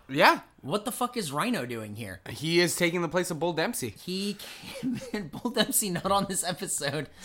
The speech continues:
Speaker 2: Bull Dempsey will now be played by Rhino.
Speaker 1: Yeah.
Speaker 2: There you go. Yeah, Rhino, a good Bull Dempsey.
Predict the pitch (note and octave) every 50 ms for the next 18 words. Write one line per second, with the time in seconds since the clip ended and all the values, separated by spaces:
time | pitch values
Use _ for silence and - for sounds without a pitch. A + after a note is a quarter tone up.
0 | - - - - - D3+ C3+ - A#3 A#3 A3+ A#3 - - - - A#3 A3+ A3 -
1 | - - - F3+ F3 F3+ F3+ F#3 F#3 F#3 G3 F3+ - G3 G3 F3+ E3 D#3+ F3 F3
2 | F3 F3 F#3+ G3+ G#3+ F3 A#2+ G2+ - - - A3 B3+ A#3+ D3 - - - - -
3 | - - - - - - - G#3 F3+ F3+ D#3 D#3 E3+ F3 A3 A#3+ G3 C#3+ - -
4 | - - - - - - - - F3+ E3+ D3 C#3+ E3+ F3+ G3+ A3 F#3+ - C#3 D3+
5 | C3+ C3 D#3 D3+ B2+ C#3+ C#3+ G#2+ G#2 A2 A#2 - - G#2 F#2+